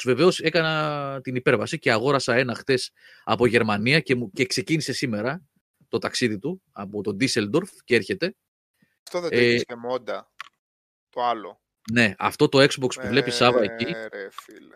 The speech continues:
Speaker 1: είναι μονταρισμένο, είναι μονταρισμένο και παίζει, βγάζει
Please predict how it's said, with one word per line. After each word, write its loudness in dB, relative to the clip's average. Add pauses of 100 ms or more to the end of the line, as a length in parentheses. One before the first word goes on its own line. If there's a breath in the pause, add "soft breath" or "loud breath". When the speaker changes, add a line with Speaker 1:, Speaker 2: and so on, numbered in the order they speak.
Speaker 1:
είναι 4
μονταρισμένο, 4 (140)
είναι -4
μονταρισμένο 2
και -2
παίζει, 6
βγάζει 6